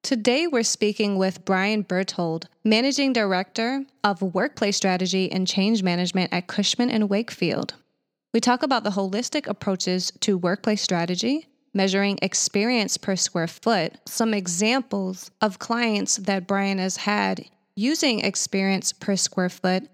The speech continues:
and how they were able to make some monumental changes to how happy their employee base is and how this actually impacts R O I in the long run. With that, let's get into the interview.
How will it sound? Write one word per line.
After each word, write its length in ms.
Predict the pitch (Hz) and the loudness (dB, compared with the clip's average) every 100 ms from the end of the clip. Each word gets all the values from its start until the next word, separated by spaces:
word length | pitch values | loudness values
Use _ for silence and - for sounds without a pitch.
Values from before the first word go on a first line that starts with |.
| - | -2
and 140 | 202 | 0
how 580 | 196 196 262 208 196 202 _ _ - | 0 2 2 2 0 -4 _ _ 0
they 140 | 226 | 2
were 140 | 277 262 | 4 2
able 280 | 214 208 | 2 2
to 80 | 202 | 2
make 400 | 196 196 196 - | 2 2 0 -4
some 360 | - 196 196 190 | -4 -2 0 0
monumental 680 | 196 247 247 214 202 196 | 2 2 2 2 2 0
changes 640 | 190 - 190 185 180 180 - - | 0 2 2 4 2 2 -2 -6
to 260 | - 233 214 | 0 4 4
how 360 | 196 - 214 226 | 4 2 2 2
happy 600 | - 254 320 - 214 208 | 0 0 0 0 2 2
their 220 | 196 190 | 2 2
employee 540 | 190 - 196 190 185 | 0 0 0 2 0
base 360 | 170 175 175 - - | 0 -2 -2 -4 -2
is 540 | 226 254 175 214 220 - _ - | 2 4 2 0 -4 -10 _ 0
and 160 | 214 | 2
how 460 | 202 202 202 214 233 | 4 2 2 2 -2
this 300 | 196 196 - - | -2 -4 -4 -4
actually 320 | 185 - 190 - | -2 -2 -2 -2
impacts 580 | 196 202 - 175 - - | -2 -2 -2 -2 -4 -4
R 200 | 190 185 | 0 2
O 100 | 180 | 2
I 240 | 185 185 170 | 2 0 0
in 200 | - 180 | -2 -2
the 100 | 180 | 0
long 320 | 180 185 175 | 2 0 -2
run. 220 | - - - _ | -4 -8 -12 _
With 280 | 214 214 202 | 0 0 2
that, 300 | 202 214 294 - | 2 2 0 -2
let's 260 | 208 - | -4 -2
get 160 | - 208 | -2 0
into 280 | 240 - 208 | 0 0 0
the 140 | 214 | 0
interview. 580 | 196 190 185 165 170 | 0 0 -2 -4 -6